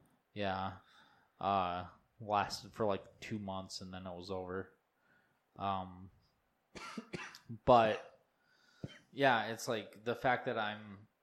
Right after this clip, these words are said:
able to just let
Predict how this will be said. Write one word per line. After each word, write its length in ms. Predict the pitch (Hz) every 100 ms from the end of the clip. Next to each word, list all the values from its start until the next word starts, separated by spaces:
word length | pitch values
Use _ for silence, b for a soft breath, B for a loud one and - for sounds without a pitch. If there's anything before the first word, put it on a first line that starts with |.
| _ _ _ _ _ -
able 340 | 120 113 110
to 460 | - 110 101 92 95 - _ _ _ _ _ _ _ _ _ _ _ _ _ _ _ _ _ _
just 280 | - 113 -
let 280 | 110 113